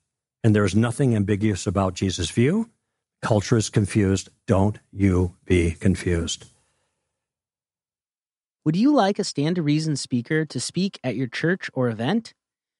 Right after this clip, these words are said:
Speaker 2: Greg, Alan, Tim, John, and I, Robbie Lashua, are available both in person and online.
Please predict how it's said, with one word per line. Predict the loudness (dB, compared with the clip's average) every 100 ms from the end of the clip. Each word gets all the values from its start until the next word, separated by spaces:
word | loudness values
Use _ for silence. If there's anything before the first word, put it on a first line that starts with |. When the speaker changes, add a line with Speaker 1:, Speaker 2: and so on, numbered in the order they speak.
| _
Speaker 2:
Greg, | -2 2 2 0 -2
Alan, | -2 0 0 -2
Tim, | -2 -2 0 0
John, | 0 0 2 0 -2
and | -4
I, | 0 0 0 -2
Robbie | -2 0 2
Lashua, | 0 -2 -6 -6 -6 -8 _ -2
are | 0
available | 2 2 2 2 0 -8 -8 -2
both | -2 0
in | -4
person | -2 -4 -2 -4 -2
and | 0
online. | 2 0 -4 -10